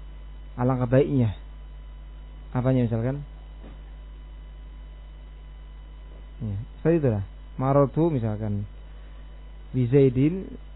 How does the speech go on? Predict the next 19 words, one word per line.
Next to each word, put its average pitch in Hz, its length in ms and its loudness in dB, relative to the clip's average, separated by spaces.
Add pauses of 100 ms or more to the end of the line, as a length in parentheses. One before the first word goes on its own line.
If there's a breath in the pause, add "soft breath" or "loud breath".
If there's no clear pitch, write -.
(360)
saya 131 160 4
melewati 127 480 4
Zaid. 143 240 8 (1400)
Ma 127 160 4 (160)
ahsanah, 135 480 4 (240)
alangkah 123 320 2
bagusnya 123 320 4
dia. 113 240 0 (1000)
Ini 131 160 2
kan 175 240 2 (240)
ta'jubiyah. 131 560 2 (1300)
Anu 131 160 -4
nggak 135 120 4
boleh 151 160 8
jadikan 135 480 4 (360)
ma 135 200 2
ahsanah 139 400 2 (1600)
sebagai 123 280 4
apa? 147 140 6